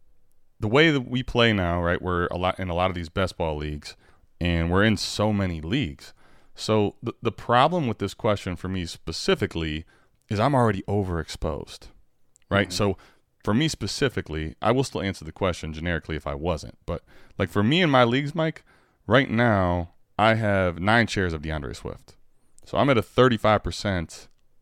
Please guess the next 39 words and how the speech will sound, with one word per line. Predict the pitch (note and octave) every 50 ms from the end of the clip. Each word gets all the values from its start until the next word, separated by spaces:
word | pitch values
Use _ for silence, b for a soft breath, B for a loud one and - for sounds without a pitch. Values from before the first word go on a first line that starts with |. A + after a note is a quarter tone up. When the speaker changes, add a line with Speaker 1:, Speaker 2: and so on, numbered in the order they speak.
| _ _ _ _ _ _ _ _ _ - - - - _
Speaker 1:
owning | A2 A2 G#2+ G2 F2 E2 D#2+ -
of | C2 E2 D#2+ D#2 D2 - -
DeAndre | E2 E2 E2+ D#2+ D2+ D2 C#2+
Swift. | - - B1 - - - - - - - - _ _ _ _ _ _ _ _ _ _ - _ _ _ _
So | - - A#2+ G#2+ G#2 G2 - - - - - - - _ _ _ _ _ _ _ _ _ _ _ _ _ _ _
personally, | - B2 C3+ - - F3 F3 G3+ G#3+ F#3+ - _ _ _ _ _ _
where | - G2+ G2+ G2
I've, | G#2+ B2+ C#3 C3 - - _ -
I | G2+ A#2
have | B2+ A#2
a | G2+
lot | G2+ G#2 F#2+
of | E2+ -
picks, | - A#2+ C#3 - - - - - b b b b b b b b b b b b b b b _ _ _ _ _ _ _ _
even | C3+ C3+ B2+ A#2
if | G#2+ -
I | F2
don't | F2 G#2+ G#2 G#2
have | G#2
a | A2
lot | A#2 B2 A#2+
of | A#2
picks, | - C3+ B2+ - -
like, | G2+ F#2
on | G2 F2+
a | F2+
team | - - A2 G2+
that's | F#2+ F#2 - -
ready | G2 F#2+ F#2+ F2+
to | F2+
go, | F#2 F#2+ G2+ A2+ A#2+ - - _ _ _ _ _ _ -
I'm | G#2+ A2 A#2+
probably | - - A2+ A#2 D#3 F3+ F3
not | D3 G#2+ F#2+ F2+
doing | - F#2 F2 - -
it. | - - _ _ _ _ _ _ _ _ _ -
Like, | - G#2+
I'm | A#2 A2
probably, | - - B2 C3+ D3+ D#3+ D#3 D#3 -